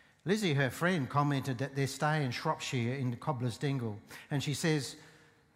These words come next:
and this, this is what the book says, "God is in this place," perhaps in brackets, "and I did not know it." I feel him here more than I ever did in church.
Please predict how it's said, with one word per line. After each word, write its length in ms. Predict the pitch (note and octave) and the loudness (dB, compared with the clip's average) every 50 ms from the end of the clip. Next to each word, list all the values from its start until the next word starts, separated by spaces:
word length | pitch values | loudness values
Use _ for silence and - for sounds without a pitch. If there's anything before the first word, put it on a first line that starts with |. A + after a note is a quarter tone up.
| _ - | _ -6
and 160 | D3 B2 A#2+ | -4 -2 0
this, 180 | B2+ D#3 D3+ - | 0 -2 -2 -4
this 240 | - C#3+ D3+ D#3 E3+ | -6 -6 -4 -4 -4
is 160 | E3 D3 - | -4 -4 -2
what 160 | D#3 D#3 C#3 | -4 -2 0
the 80 | D3 D#3+ | -2 0
book 260 | C#3 D3 D#3 D3+ - | 0 0 -2 -2 -2
says, 580 | - - C#3 A#2+ B2 C#3+ D3 - - - - - - _ _ _ _ _ _ _ _ _ _ _ _ _ _ _ _ - | -4 -2 0 0 0 0 -2 -4 -8 -12 -16 -20 -20 _ _ _ _ _ _ _ _ _ _ _ _ _ _ _ _ -4
"God 320 | - C#3+ C3+ C#3+ C#3 C3 C#3 | -2 0 0 0 -2 -2 -2
is 280 | D3+ C3 B2+ A#2 - - - | 0 0 0 0 -2 -6 -4
in 320 | D3+ C3 B2+ B2+ B2+ A#2+ | -2 0 0 0 -2 -4
this 420 | G#2 A#2 B2+ A#2 - - - - - - - - | -2 -2 -4 -4 -4 -6 -12 -14 -16 -20 -16 -8
place," 560 | - B2+ A#2 A2+ A2 G#2+ - - - - - - - - _ _ _ _ _ _ _ _ _ | -4 -2 -2 0 -2 -4 -6 -10 -12 -14 -16 -18 -20 -20 _ _ _ _ _ _ _ _ _
perhaps 320 | - - B2+ - - - - | -8 -8 -8 -8 -6 -6 -4
in 100 | B2+ A#2+ | -4 -2
brackets, 680 | G#2 B2 A#2 A2+ - B2 A#2 A#2 - - - - - - _ - - | -2 -2 -4 -4 -4 -6 -6 -6 -8 -12 -14 -14 -16 -18 _ -6 -4
"and 200 | B2 A#2+ B2 - - | -4 -4 -4 -4 -6
I 180 | B2+ A#2 A#2 A2 | -4 -4 -4 -4
did 300 | G2+ - A#2+ A2 F#2+ A#2 | -4 -4 -6 -6 -4 -4
not 340 | A2 A2 A2 G#2+ - - A#2 | -6 -6 -6 -8 -10 -10 -8
know 180 | A2 G#2+ G2+ | -6 -6 -6
it." 300 | G#2 G#2+ - - - - - - - _ _ _ _ _ _ _ _ _ _ _ _ _ _ _ _ _ _ _ _ _ _ _ _ _ _ _ _ _ _ _ _ _ _ _ _ - - | -6 -8 -10 -12 -18 -20 -20 -20 -20 _ _ _ _ _ _ _ _ _ _ _ _ _ _ _ _ _ _ _ _ _ _ _ _ _ _ _ _ _ _ _ _ _ _ _ _ -4 -2
I 80 | C#3 C3+ | -2 0
feel 240 | - E3+ F3+ F#3 F3+ | 2 2 2 4 4
him 180 | F3 D#3+ D3+ | 2 2 2
here 240 | D3 D#3+ D#3+ D3+ D3 | 2 4 4 4 4
more 220 | C#3+ D3+ D#3+ D#3+ D3+ | 2 2 2 2 2
than 120 | C#3 C3 | 2 2
I 160 | B2+ B2+ D3+ D#3+ | 2 2 2 2
ever 160 | D3 D3 C#3 C#3 | 0 0 0 0
did 180 | B2 C3+ C3 | 0 0 0
in 120 | C3 B2 A#2 | 0 0 -2
church. 580 | - - D3 C3+ A#2+ G#2 - - - - - | -2 -2 -2 -2 -2 -4 -6 -10 -14 -14 -16